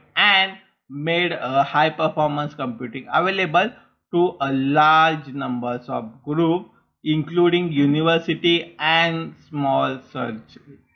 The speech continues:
lab। कि just like इसके अंदर हम देख सकते हैं कि जो large amount of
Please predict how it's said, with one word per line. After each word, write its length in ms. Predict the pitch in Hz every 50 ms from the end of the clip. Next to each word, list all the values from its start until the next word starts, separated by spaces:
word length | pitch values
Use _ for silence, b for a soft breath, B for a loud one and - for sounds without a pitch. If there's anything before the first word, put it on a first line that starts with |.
| _ -
lab। 300 | 135 139 131 113 101 - - _ b b b b b b b b _ _
कि 180 | 156 156 151 143
just 180 | 156 160 160 -
like 160 | 180 180 170 180
इसके 180 | 180 180 -
अंदर 320 | 185 180 175 185 185 185 190
हम 160 | 185 180 180
देख 200 | 170 180 185 180
सकते 320 | - 190 185 - - 185
हैं 100 | 180 175 - B B B B B B _ _
कि 140 | 165 185 190 185 160
जो 100 | 190 202 202 202 - - - _ _ _ _ _ _
large 460 | - 160 165 180 175 175 196 196 190 196
amount 380 | 190 185 180 180 175 175 160 175
of 140 | 175 165